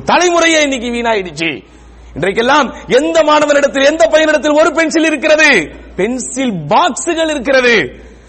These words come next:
பென்சில் பவுச்சுகள் இருக்கிறது. ஒரு பவுச் பூரா பென்சில், இன்னொரு பவுச் பூரா கலர் பென்சில், இன்னொரு பவுச் பூரா கிரேயான்ஸ், இன்னொரு பவுச் என்னென்னவோ.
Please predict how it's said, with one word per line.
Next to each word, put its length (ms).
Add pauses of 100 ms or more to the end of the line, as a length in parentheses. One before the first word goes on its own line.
(160)
பென்சில் 560
பவுச்சுகள் 760
இருக்கிறது. 520
ஒரு 280
பவுச் 360 (120)
பூரா 460
பென்சில், 440 (260)
இன்னொரு 340
பவுச் 380
பூரா 260
கலர் 380
பென்சில், 340
இன்னொரு 260
பவுச் 340
பூரா 240
கிரேயான்ஸ், 600
இன்னொரு 260
பவுச் 220
என்னென்னவோ. 960